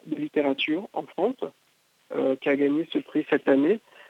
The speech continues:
et qui est notre brand ambassadeur, donc qui est notre, euh, l'ambassadeur de notre marque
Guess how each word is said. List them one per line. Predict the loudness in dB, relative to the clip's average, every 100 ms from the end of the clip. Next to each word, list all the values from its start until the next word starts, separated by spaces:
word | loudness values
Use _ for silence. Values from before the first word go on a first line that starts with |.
| _ 0
et | 0
qui | 4 10 12
est | 12
notre | 10 6 4 4 -2
brand | 0 4 4 4 2
ambassadeur, | 2 2 2 0 0
donc | -2 -6
qui | -6
est | -4
notre, | -4 -6 -4 -4 -4 -8 -20 -20 _ 2
euh, | 6 8 8 6 2 0 -4 -4
l'ambassadeur | 2 6 6 4 4 6 6
de | 6
notre | 4 2 -4 -4
marque | -4 -6 -8